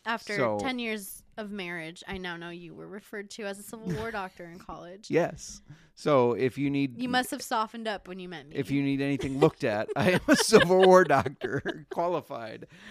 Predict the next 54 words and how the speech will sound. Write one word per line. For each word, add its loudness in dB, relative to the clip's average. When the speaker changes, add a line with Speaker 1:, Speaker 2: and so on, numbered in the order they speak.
Speaker 2:
Uh, 4
last 2
on 6
our 8
injury 8
Speaker 1:
<laughs> -
Speaker 2:
list, 6
James 6
Conner 2
has 0
a 0
rib 4
issue. 0
We're 0
gonna 2
talk 2
a 0
little 2
bit 2
about 4
that 4
later, 6
but 6
that's 4
worth 2
monitoring 2
to -4
see -2
if -2
he's 0
gonna 0
miss 0
any -2
time. -4
Um, -2
i-, -8
you 0
know, 4
it's -4
anybody's 2
bet 2
if -4
he 0
does. 2
And 2
speaking 2
of 0
bet, 6
if -2
you're 0
thinking 4
of 0
joining 6
WynnBET, 6